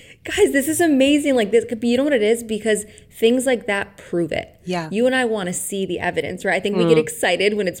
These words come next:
Speaker 2: We're very
Speaker 1: proven.
Speaker 2: data-driven over here.
Speaker 1: We are.
Speaker 2: <laughs>
Speaker 1: We're like, "Yes, see, it's real. This
Speaker 2: Yeah.
Speaker 1: is real." Then I get excited.
Speaker 2: Yeah. And it's hard. I think, you know, for, for my family who's not, quote unquote, spiritual in that same way, it's hard when you don't have, like, tangible evidence.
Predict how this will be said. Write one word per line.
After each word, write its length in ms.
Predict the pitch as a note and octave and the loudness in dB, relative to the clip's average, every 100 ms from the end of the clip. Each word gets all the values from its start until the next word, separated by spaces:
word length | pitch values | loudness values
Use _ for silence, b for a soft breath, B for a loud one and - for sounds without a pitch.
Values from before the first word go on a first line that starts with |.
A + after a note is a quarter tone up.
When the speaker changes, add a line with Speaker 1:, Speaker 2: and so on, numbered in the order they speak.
| - | -2
Speaker 2:
We're 140 | F#3+ | 0
very 200 | F#3+ G#3 G#3 | 6 8 8
Speaker 1:
proven. 60 | |
Speaker 2:
data-driven 640 | E3+ F#3 F3+ E3+ E3+ D#3+ D#3 | 6 6 6 6 4 4 2
over 180 | D3+ D3+ | 2 0
here. 240 | D3+ D#3 | 0 0
Speaker 1:
We 160 | C#4+ C4 | 2 4
are. 380 | A#3 C#4 C#4+ | 6 6 6
Speaker 2:
<laughs> 80 | A3+ | 4
Speaker 1:
We're 80 | A3 | 4
like, 220 | A3+ A3+ G#3+ | 4 2 0
"Yes, 320 | D4 C#4 B3 | -2 -2 -4
see, 200 | - B3+ | -6 0
it's 240 | C4 - | 0 0
real. 340 | G#3+ A#3 D#4 B3 | -2 2 4 4
This 120 | G#3+ | 6
Speaker 2:
Yeah. 240 | G3+ F3+ | 6 4
Speaker 1:
is 40 | E3+ | 4
real." 160 | C4+ | 2
Then 140 | G#3 G3+ | 0 0
I 60 | G#3 | -2
get 100 | G#3 | -2
excited. 540 | G#3 G3 G#3+ - G#3 | -4 -6 -4 -2 0
Speaker 2:
Yeah. 300 | A3 F#3+ D#3+ B B | 0 0 -4 B B
And 100 | A#3 | 2
it's 100 | C4 | 2
hard. 240 | - C4+ A#3+ | 2 2 4
I 80 | |
think, 240 | G#3+ A#3+ A#3 | 2 0 0
you 100 | A3 | 2
know, 120 | G3 | 2
for, 220 | - F#3+ F#3+ - | 2 0 0 0
for 140 | F#3 | 2
my 220 | F#3 F#3+ | 4 2
family 540 | B3 F#3 E3 D#3+ D#3+ D#3+ | 2 0 0 2 0 0
who's 220 | E3 D#3 | -2 0
not, 380 | D#3+ D#3+ D#3+ - B | 4 4 4 0 B
quote 240 | - F3 E3 | -2 2 4
unquote, 460 | D#3+ D#3 D3+ D3+ | 2 4 2 2
spiritual 880 | - - D3+ D3 D3 - C#3+ C#3+ C#3+ | -2 0 2 2 0 -2 -2 0 0
in 160 | D#3 D#3 | 0 0
that 220 | D3 - | 0 -4
same 340 | - D#3 D3+ | 0 2 4
way, 400 | D3+ D3+ D3+ D3+ D3+ B B B _ | 2 2 0 -2 -4 B B B _
it's 200 | G3+ - | -4 -4
hard 540 | - G3+ G3+ G#3 G3 | 0 4 6 4 2
when 140 | F3 F3 | 2 2
you 60 | |
don't 140 | E3+ E3+ | 2 2
have, 140 | E3 | 0
like, 140 | D#3+ - | -2 -6
tangible 520 | - D#3 D#3 D#3 D3+ - | -6 -4 -2 -2 -4 -8
evidence. 600 | C#3 C#3+ D#3+ F#3+ G3+ - | -8 -6 -4 -4 -6 -10